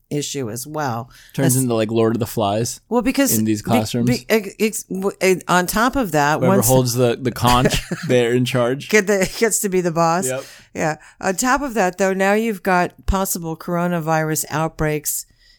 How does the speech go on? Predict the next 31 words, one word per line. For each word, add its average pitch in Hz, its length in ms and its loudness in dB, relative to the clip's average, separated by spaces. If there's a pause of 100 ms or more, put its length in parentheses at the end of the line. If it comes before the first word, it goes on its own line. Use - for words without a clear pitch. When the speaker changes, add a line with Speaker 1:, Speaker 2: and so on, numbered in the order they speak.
(160)
Speaker 1:
in 208 200 4
the 208 80 0
classroom. 202 800 0
So 170 160 -2
now 175 200 0
what 175 140 -2
are 185 40 -2
you 180 120 -4
gonna 156 200 -2
come 165 240 -4
in 160 80 0
and 147 140 -4
decontaminate 160 960 -4 (380)
the 160 80 -4
classroom 165 500 -2
before 170 280 -4
you 156 160 -2
actually 151 320 -4
let 139 220 -4
real 143 200 -2
students 156 400 -6
come 143 200 -4
back 131 320 -4
at 196 100 -10
some 208 180 -6
point? 208 400 -4
Speaker 2:
<clears throat> 151 40 -16
Well, 143 160 2
I 143 120 4
think 170 280 -2
that, 185 140 0